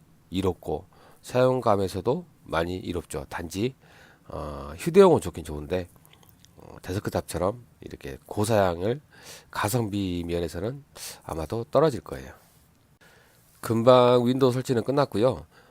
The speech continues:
어, 윈도우 십에서 가장 중요한 거는 빨리 인터넷을 연결을 해놔야 돼요. 그러면 자동적으로 설치될 수 있는 드라이버는 자동적으로 설치가 돼요.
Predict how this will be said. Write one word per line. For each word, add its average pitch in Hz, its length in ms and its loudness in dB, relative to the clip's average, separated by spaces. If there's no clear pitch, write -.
어, 78 420 -8
윈도우 156 380 6
십에서 127 340 0
가장 - 420 -4
중요한 104 380 0
거는 87 460 -2
빨리 123 380 4
인터넷을 98 520 0
연결을 95 460 2
해놔야 127 300 2
돼요. 76 240 -14
그러면 95 380 2
자동적으로 113 540 2
설치될 135 440 0
수 - 140 -4
있는 90 200 -4
드라이버는 87 460 0
자동적으로 98 380 -6
설치가 123 340 -2
돼요. 73 280 -8